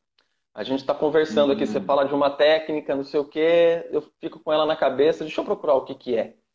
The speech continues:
Speaker 1: Foi assim que aconteceu com a microfisioterapia. Eu vi escrito uma vez, a menina conver-, falou ali na, na clínica que eu trabalhava, eu falei, "Mas o que que é isso?"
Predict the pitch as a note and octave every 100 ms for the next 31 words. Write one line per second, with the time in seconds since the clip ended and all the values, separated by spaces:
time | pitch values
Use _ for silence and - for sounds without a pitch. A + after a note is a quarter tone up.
0 | _ _ - A#2+ B2 C#3+ D3+ E3 D#3+ -
1 | E3 D#3+ F3 D#3+ E3 D#3+ E3+ F3 F#3 F3+
2 | C#3 C3 B2+ D3+ - D3 D3+ C#3 C3 D#3
3 | F3 D#3+ C#3+ D3+ D3 D3 D3+ - C#3 C#3+
4 | D3+ D3 E3+ F#3 F#3 _ _ _ C#3 C#3
5 | C#3+ C#3+ D3+ D3 D3 C#3+ C#3+ C#3 C#3 F3
6 | E3+ D#3+ D#3 F#3+ F#3 D3 A#2+ -